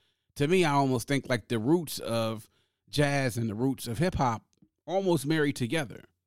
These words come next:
'cause they come from the same schools of thought. The sampling, drums, horns, pianos, bass lines. I mean, God, Premier really put his foot in this production.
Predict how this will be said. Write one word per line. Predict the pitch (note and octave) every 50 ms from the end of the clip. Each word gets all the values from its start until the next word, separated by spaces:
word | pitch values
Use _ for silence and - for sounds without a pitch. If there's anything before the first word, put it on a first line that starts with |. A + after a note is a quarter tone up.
| _ _ _ -
'cause | - F3
they | F3 D#3+
come | - F3+ E3
from | - - C#3
the | B2+ B2+
same | - - D#3 C3+ B2+ A#2
schools | - - C#3 C3 A#2 G2+ G2+
of | F#2
thought. | - A#2+ G#2+ F#2 - - - _ _ _ _ _ _ _ _ _ _ _ - _
The | - D#3+
sampling, | - - C#3+ C#3 C3+ - - F#2+ - - - - F#2
drums, | G#2 A#2 C3 C#3 C#3+ C#3+ C3+ -
horns, | - C3 C3 C3+ C3+ C3+ C3+ C3+ - -
pianos, | - - G#2+ A2+ A#2+ B2 B2 B2 B2 A#2+ -
bass | - A2+ A#2+ C3 A#2 - B2
lines. | A#2+ A#2+ B2 B2 A#2+ A#2+ A2+ - -
I | G#2+
mean, | A#2 A#2+ A#2+ A#2 A2+ G2+
God, | - A#2 B2 - - - - - - _ _ _ _ _ _ _ _ _ _
Premier | - B2+ C3+ D#3 E3 D#3+ C#3
really | C3 B2+ B2+ C3 A#2+
put | - B2+ A2+
his | A2 -
foot | - - B2 - -
in | A2+
this | G#2 G#2
production. | - - - - B2 C3 B2 - - G#2+ - -